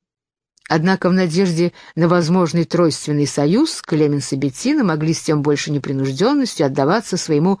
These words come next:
горячему родственному чувству. «Беттина становится такой пылкой, такой требовательной, что я подчас вынужден пугливо ее останавливать», как-то раз пожаловался Гунде Клеменс,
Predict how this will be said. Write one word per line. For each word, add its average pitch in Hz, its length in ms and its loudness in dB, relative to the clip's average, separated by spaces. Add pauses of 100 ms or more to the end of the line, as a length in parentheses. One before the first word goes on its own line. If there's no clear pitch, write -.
(240)
горячему 175 640 0
родственному 143 540 -2
чувству. - 480 -8 (1040)
«Беттина 240 420 0
становится 233 540 0
такой 220 340 0
пылкой, 226 480 0
такой 226 400 0 (300)
требовательной, 208 720 2
что 151 180 -2
я 202 140 2
подчас 214 480 -2
вынужден 208 420 0
пугливо 185 460 2
ее 190 200 2
останавливать», 190 840 0 (540)
как-то 175 300 0
раз 175 180 2
пожаловался 156 640 0
Гунде 151 380 0
Клеменс, 127 640 -2